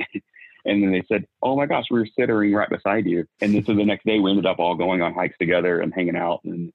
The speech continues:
you know, so the, the, once again, the kids got to meet other kids that are doing this lifestyle. And one of the other great things about, I mean, homeschooling in general, but road schooling, if you will, is, eh,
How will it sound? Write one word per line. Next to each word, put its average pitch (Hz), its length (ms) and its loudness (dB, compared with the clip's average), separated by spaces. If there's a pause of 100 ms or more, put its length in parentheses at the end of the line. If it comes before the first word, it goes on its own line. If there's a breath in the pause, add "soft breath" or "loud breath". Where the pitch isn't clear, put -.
you 87 100 -6
know, 80 160 -8 (120)
so 101 80 -2
the, 101 160 0
the, 98 140 -2 (140)
once 98 200 -4
again, 90 220 0
the 87 160 -2
kids 101 180 -2
got 87 220 -2
to 92 80 -2
meet 92 220 0
other 87 200 -2
kids 82 320 -2
that 85 100 -2
are 87 60 -2
doing 85 220 -2
this 85 140 -6
lifestyle. 82 560 -4
And 87 180 -4 (180)
one 107 220 -2
of 120 60 2
the 117 100 2
other 107 120 2
great 104 260 -2
things 113 220 2
about, 92 420 0 (380)
I - 40 -4
mean, 104 100 2
homeschooling 110 500 0
in 82 140 -2
general, 101 320 0
but 85 260 -2 (220)
road 98 300 0
schooling, 90 380 0
if 87 120 -4
you 90 80 0
will, 82 260 -2 (180)
is, 92 380 0 (440)
eh, - 60 -2